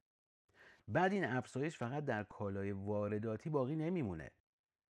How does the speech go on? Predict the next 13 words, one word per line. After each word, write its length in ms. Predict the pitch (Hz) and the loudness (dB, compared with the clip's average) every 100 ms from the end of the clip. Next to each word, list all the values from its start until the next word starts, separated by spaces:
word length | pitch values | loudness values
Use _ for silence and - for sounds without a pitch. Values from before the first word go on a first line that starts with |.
| _ _ _ _ | _ _ _ _
به 100 | - | 2
قطعات 600 | 123 131 135 127 147 147 | 4 4 2 2 2 0
میره، 300 | 104 76 - - | -2 -2 -4 -8
به 100 | 123 | 0
ماشینالات، 720 | 131 123 - 117 107 110 80 | 2 2 2 0 0 0 0
مواد 320 | 95 110 127 123 | -2 -2 0 2
اولیه، 560 | 101 90 92 90 85 | 2 2 -2 -2 -4
به 140 | 82 113 | -2 -2
حمل 280 | 117 117 | 0 0
و 80 | 107 | 0
نقل، 240 | 104 80 - | 0 -2 -2
به 100 | 110 | 0
بسته‌بندی 800 | 110 98 - 101 98 95 92 | 2 2 0 -2 -2 -2 -4